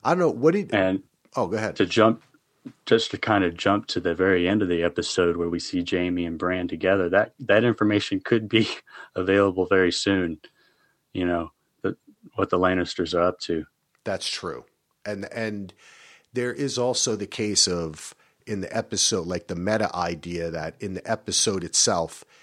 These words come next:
Speaker 1: it does serve it better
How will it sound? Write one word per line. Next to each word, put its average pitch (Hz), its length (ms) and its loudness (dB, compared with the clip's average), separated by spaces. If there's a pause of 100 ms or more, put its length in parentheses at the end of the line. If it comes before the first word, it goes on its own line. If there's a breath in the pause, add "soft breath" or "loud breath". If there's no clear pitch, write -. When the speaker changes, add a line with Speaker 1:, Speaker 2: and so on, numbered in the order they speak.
(280 soft breath)
Speaker 1:
it 95 200 -8
does 95 340 0
serve 104 460 0
it 85 120 -6 (1040)
better 87 480 2